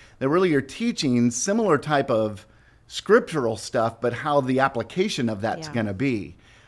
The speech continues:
Speaker 1: Um, here, I wanna talk spirit-led humility, that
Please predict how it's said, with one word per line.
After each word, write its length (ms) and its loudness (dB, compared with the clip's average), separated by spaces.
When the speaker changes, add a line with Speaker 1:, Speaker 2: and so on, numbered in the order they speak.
Speaker 1:
Um, 280 -2
here, 260 4
I 100 6
wanna 240 2
talk 300 -2
spirit-led 1040 0
humility, 880 2
that 420 -2